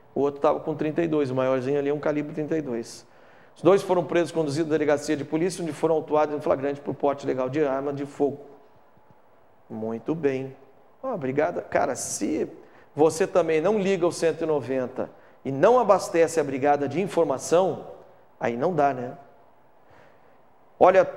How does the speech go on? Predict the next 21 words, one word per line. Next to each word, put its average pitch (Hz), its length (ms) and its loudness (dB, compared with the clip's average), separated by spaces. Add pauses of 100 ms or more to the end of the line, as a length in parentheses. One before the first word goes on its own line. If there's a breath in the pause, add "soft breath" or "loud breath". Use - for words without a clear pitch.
a 151 120 4
informação 170 540 2
que - 60 -8
tá 190 80 0
chegando 180 340 2
agora 156 320 4
aqui, 143 260 -2
ó. 120 100 0 (260)
Pode 135 180 -4
cortar 147 240 -2
pra 131 160 -4
mim. 123 220 -8 (440 soft breath)
Sartori 185 720 4
ameaça 175 600 2
responsabilizar 175 1400 0
quem 185 240 0
desrespeitar 180 800 2
normas 170 400 2
civis 175 460 -2
e 202 60 -2
militares. 156 920 0